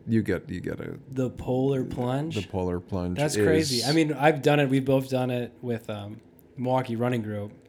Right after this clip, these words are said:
Speaker 1: It, it
Speaker 2: So many people line up Bradford Beach and do that. It's, it wasn't actually, it was, like,
Speaker 1: It's a
Speaker 2: thirty-two
Speaker 1: tradi-
Speaker 2: degrees this year.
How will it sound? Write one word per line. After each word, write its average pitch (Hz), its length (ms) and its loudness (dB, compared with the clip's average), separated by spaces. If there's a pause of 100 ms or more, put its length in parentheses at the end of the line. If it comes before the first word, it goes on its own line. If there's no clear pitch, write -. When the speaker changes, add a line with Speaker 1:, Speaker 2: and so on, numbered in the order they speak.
(280)
Speaker 1:
It, 117 280 2
it 127 120 0
Speaker 2:
So 214 320 -2
many 190 200 2
people 185 400 2
line 156 320 0
up 170 200 -2
Bradford 147 520 -4
Beach 139 460 -4 (580)
and 117 160 -4
do 131 180 4
that. 95 300 -6 (380)
It's, - 180 -20 (220)
it 131 60 -6
wasn't 160 260 0
actually, 120 300 -2
it - 20 -4
was, 123 100 -4
like, 107 180 -4
Speaker 1:
It's 120 120 2
a 131 40 4
Speaker 2:
thirty-two 139 260 4
Speaker 1:
tradi- 143 60 2
Speaker 2:
degrees 131 360 0
this 151 220 -6
year. 170 200 -2